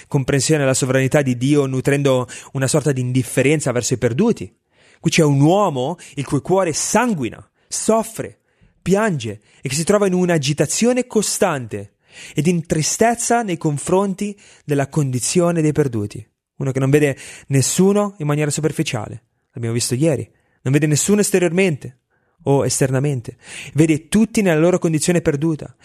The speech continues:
Il suo cuore soffre per loro, ha sperimentato l'amore di Cristo, sa che Cristo è morto per tutti coloro che crederanno in Lui e vuole portargli il messaggio. Questo è il cuore appassionato dell'evangelista.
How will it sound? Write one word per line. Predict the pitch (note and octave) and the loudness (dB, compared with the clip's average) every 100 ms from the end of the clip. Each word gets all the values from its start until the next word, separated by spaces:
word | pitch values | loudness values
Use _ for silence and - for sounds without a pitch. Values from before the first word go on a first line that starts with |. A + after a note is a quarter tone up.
| - - | -10 -4
Il | D3 | -2
suo | F3 | 2
cuore | F#3+ D#3+ | 2 2
soffre | - - F3+ F3 - D3 | 0 0 0 0 -2 -2
per | C#3 C#3 | 0 2
loro, | C#3+ | 2
ha | C3+ | 0
sperimentato | - D#3+ D3+ D3+ F3+ F#3+ | -2 -2 -2 0 0 2
l'amore | F3+ E3+ E3 | 2 2 0
di | D#3 | -2
Cristo, | D3 C#3+ - C3 - - | -2 -2 -4 -6 -10 -12
sa | - - F#3+ G3 | -4 0 0 0
che | F3 - | -4 -4
Cristo | - F3+ G#3 - F#3 | -4 -2 -2 0 0
è | |
morto | D#3+ F3 F#3 E3+ | 2 0 0 -2
per | E3 D3 | -2 -2
tutti | G3 G3 G3+ | -4 -4 -4
coloro | E3 E3+ E3+ | 0 2 0
che | D#3 | -2
crederanno | - D3+ D3 E3 F#3+ | -4 -2 0 0 0
in | F#3+ | 2
Lui | E3 C#3+ C#3 - - - | 4 4 2 -2 -12 -4
e | C#3 | 2
vuole | C#3 C3+ | 2 2
portargli | C3+ - D#3+ | 0 0 2
il | E3 | 2
messaggio. | D#3+ - A#2+ A2 A2 G#2 - - | 0 0 -2 -2 -6 -10 -12 -4
Questo | D3+ C#3+ | 0 0
è | |
il | A2 | 0
cuore | - D#3 D#3+ D#3 | 0 2 2 0
appassionato | C#3 C#3+ - C#3+ D#3 D#3 | 0 -2 0 0 0 0
dell'evangelista. | B2+ B2 B2 B2+ G#2 - G2 | 0 0 0 -2 -2 -4 -8